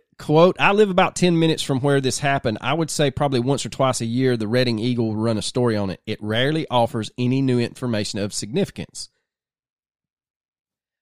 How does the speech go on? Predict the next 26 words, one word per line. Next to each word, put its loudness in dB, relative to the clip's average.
"I'd -2
definitely 2
say 0
it -2
was -6
probably 0
a -4
professional -4
hit. -6
A -8
lot 0
of -4
extremely -2
wealthy -2
people -4
leave -2
some -8
pissed -6
off -6
people -4
in -2
their -2
wake, 0
but -6
who 4
knows? 0